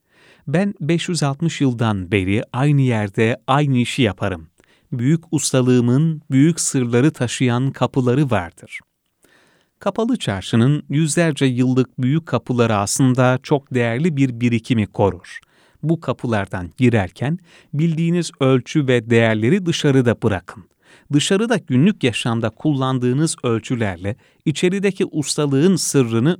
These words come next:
ölçemezsiniz. İçerideki ölçüler bambaşkadır. Buradaki ustalıkların ana ekseni olan kuyumcu ustaların kullandığı şaşırtıcı ölçülere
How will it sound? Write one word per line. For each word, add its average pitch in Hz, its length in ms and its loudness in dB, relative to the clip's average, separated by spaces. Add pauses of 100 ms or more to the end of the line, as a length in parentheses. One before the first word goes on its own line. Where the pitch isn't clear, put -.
ölçemezsiniz. 107 920 -2 (480)
İçerideki 127 560 0
ölçüler 117 560 -2 (100)
bambaşkadır. 143 1040 0 (320)
Buradaki 160 520 0
ustalıkların 131 880 0
ana 139 340 0
ekseni 135 440 0
olan 117 420 -2 (260)
kuyumcu 175 480 0
ustaların 151 720 2
kullandığı 131 720 2 (160)
şaşırtıcı 170 800 0
ölçülere 127 580 2